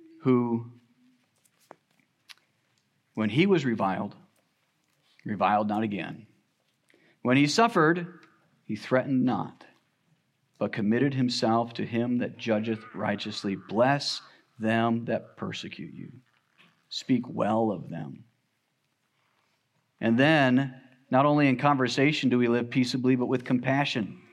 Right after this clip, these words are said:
"Rejoice with them that do rejoice, and weep with them that weep." Show empathy to your fellow church members. Care about what they care about. Laugh with them. Cry with them.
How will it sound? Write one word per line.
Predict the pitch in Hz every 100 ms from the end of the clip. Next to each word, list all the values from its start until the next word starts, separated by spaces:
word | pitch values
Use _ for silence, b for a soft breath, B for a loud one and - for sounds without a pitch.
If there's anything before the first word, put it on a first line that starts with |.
| _ B B B -
"Rejoice | 139 135 175 208 202
with | 185
them | 175
that | 160
do | 165
rejoice, | 165 143 147 175 180
and | 143 127
weep | 175 202
with | 175 -
them | 151 139 123 B B
that | 139 131
weep." | 147 185 - -
Show | - 208 226
empathy | - 220 233 226 202 139
to | 160
your | 156 160
fellow | 156 165 175 170
church | 170 175 175
members. | 165 147 135 131
Care | - 190 196 220 247 B B 156
about | 151 156
what | 160 -
they | 131
care | 123 165 185
about. | 190 190 226 -
Laugh | 117 131 170 220 226
with | 220
them. | 214 214 220
Cry | 214 165 175
with | 202 214 208
them. | 196 196 220 233